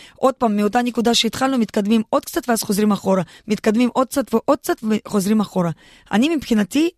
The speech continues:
אם אני עושה איזשהו פרלל בין הטיפוס הרים בכלל, ובין המצב שנמצא בישראל, אנחנו נמצאים במקום הכי נמוך במדינת ישראל, הבייסקמפ. מפה אנחנו יכולים להתחיל לטפס, מפה אנחנו יכולים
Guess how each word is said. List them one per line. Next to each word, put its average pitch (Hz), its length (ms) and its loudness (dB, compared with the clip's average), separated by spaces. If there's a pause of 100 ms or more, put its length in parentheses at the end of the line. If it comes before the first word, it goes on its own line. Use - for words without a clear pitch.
(160)
אם 226 120 0
אני 233 120 0
עושה 208 200 0
איזשהו 214 220 -2
פרלל 208 440 2
בין 190 200 0
הטיפוס - 800 -2
הרים 190 220 -2
בכלל, 185 320 -2
ובין 190 280 0
המצב 196 420 0
שנמצא 226 380 -2
בישראל, 208 300 -2
אנחנו 262 240 -2
נמצאים 262 280 -2
במקום 254 460 2 (320)
הכי - 260 0
נמוך 277 340 0
במדינת 202 460 -2
ישראל, 175 320 -4 (340)
הבייסקמפ. 196 540 -2 (640)
מפה 311 240 2
אנחנו 208 240 -2
יכולים 240 360 0 (480)
להתחיל 208 380 0
לטפס, 277 580 -2 (260)
מפה 247 260 -2
אנחנו 220 320 0 (400)
יכולים 247 420 0